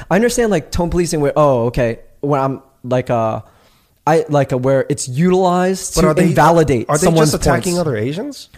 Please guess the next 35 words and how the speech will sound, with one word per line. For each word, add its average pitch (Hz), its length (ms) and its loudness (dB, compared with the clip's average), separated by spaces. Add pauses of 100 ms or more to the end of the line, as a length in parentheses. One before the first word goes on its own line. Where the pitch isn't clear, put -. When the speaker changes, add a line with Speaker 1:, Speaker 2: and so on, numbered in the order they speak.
Speaker 1:
Um, 160 120 4
Speaker 2:
Is, 160 500 4
are, 135 140 4
Speaker 1:
it's 139 120 4
Speaker 2:
are 160 80 4
they, 226 140 4
Speaker 1:
mainly, 190 220 4
Speaker 2:
or 135 160 2
Speaker 1:
yes, 185 240 6
Speaker 2:
anyone? 147 180 0
Speaker 1:
yes, - 640 0
yes, 143 320 0
mainly. 160 600 0 (280)
I - 60 -6
mean, 175 220 2
I 165 80 4
don't 165 100 2
know, 110 160 -2
because 120 340 -4
I 135 140 -2
just 127 400 -4
am 113 260 -4
very 113 360 -4
outspoken, 147 720 -6
Speaker 2:
Right. 113 160 -6
Speaker 1:
you 127 60 -2
know, 131 160 -2
and, 120 260 -4 (360)
Speaker 2:
But 160 120 2
Speaker 1:
and 156 100 4
Speaker 2:
are, - 40 -6
are 151 160 2
they 156 120 0
attacking 139 800 -2
other, 131 640 -2